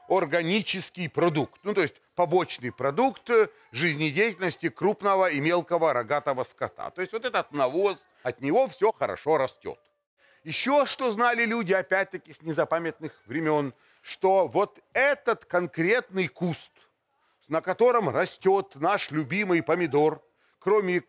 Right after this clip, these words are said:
нас еще их хотят есть всякие жучки и червячки. Если мы ручками будем собирать этих червячков, то есть механически их удалять,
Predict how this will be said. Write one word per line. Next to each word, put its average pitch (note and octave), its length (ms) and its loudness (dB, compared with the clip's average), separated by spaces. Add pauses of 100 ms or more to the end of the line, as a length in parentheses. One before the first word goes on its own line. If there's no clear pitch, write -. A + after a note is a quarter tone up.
(160)
нас A#3 400 -2
еще D#3 380 -6
их G#3+ 260 -2
хотят E3 420 -2
есть G#3 300 -6
всякие D3+ 500 -4 (160)
жучки F#3 560 -4
и D3+ 40 -8
червячки. D3 680 -4 (320)
Если A3 320 0
мы F3 160 4
ручками F3+ 540 0
будем D#3+ 320 -4
собирать D#3+ 520 0
этих C3+ 280 -6 (220)
червячков, D#3 580 -2
то - 60 -16
есть G3+ 140 -16
механически F3 720 -6
их D3+ 200 -14
удалять, D3 440 0